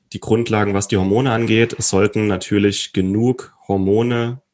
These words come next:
hormonelle Grundlagen da sein, um dem Körper die geistige Energie zur Verfügung zu stellen, die er braucht für solche Höchstleistungen.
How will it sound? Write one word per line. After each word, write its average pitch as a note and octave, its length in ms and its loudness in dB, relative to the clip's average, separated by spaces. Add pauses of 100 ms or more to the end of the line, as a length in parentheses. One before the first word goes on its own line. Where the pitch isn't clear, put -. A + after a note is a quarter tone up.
(180)
hormonelle F#2+ 380 0
Grundlagen G2+ 680 -2
da G2 200 0
sein, B2+ 460 -2
um A2 340 -6 (260)
dem F#2+ 160 -4
Körper G#2+ 360 -2
die F#2+ 180 -6
geistige G2 520 0
Energie F#2 420 -2
zur C#3 180 -4
Verfügung C3+ 420 -4
zu - 140 -4
stellen, B2+ 440 -2
die - 120 -2
er A#2 80 2
braucht A2 420 -4
für A2 120 -4
solche A#2 260 -2
Höchstleistungen. B2 640 -2